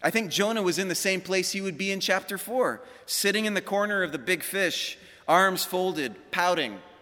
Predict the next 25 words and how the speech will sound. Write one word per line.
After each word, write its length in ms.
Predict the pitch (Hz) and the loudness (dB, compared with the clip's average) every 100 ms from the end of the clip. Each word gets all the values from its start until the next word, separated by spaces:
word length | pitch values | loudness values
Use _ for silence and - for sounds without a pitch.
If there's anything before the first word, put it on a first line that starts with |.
| - | -12
just 240 | - 180 165 | -6 -4 0
waiting 360 | 185 185 170 | 0 2 0
to 100 | 151 | -2
die. 520 | 143 151 151 131 113 101 - - | 2 6 6 6 2 -2 -12 -2
"I'd 200 | 123 139 | 2 4
rather 280 | 139 139 131 | 4 4 2
die 320 | 113 131 120 | 0 2 2
here, 500 | 117 127 117 104 110 - | 0 -4 -2 -4 -8 -10
God." 420 | 127 110 95 110 - - - _ _ _ _ _ | -2 0 0 -4 -14 -20 -20 _ _ _ _ _
And 140 | 143 160 | 2 4
after 340 | 180 180 185 | 4 2 0
about 420 | 160 147 147 - | 6 6 4 -4
three 200 | 180 202 | -4 -2
days 340 | 175 185 185 156 | 4 6 6 4
of 140 | 143 - | 0 2
agonizing 800 | 165 180 165 156 156 143 135 110 | 2 2 2 0 0 -2 -4 -4
not 380 | 110 147 196 202 | 0 4 4 4
dying, 500 | 151 113 107 131 202 - - - | 2 4 2 -2 -4 -8 -20 -18
then, 600 | 123 202 240 226 156 104 104 - - | -6 4 8 8 6 2 -8 -18 -20
the 80 | - | -12
text 340 | - 131 - - | 0 0 0 -2
says, 240 | 117 104 - | -2 -2 -10
"Then 640 | 143 139 220 202 127 101 - - - | -6 2 4 4 2 -6 -12 -20 -20
he 180 | - 139 | -8 -6
prayed." 520 | 117 151 131 117 104 | -4 4 4 4 0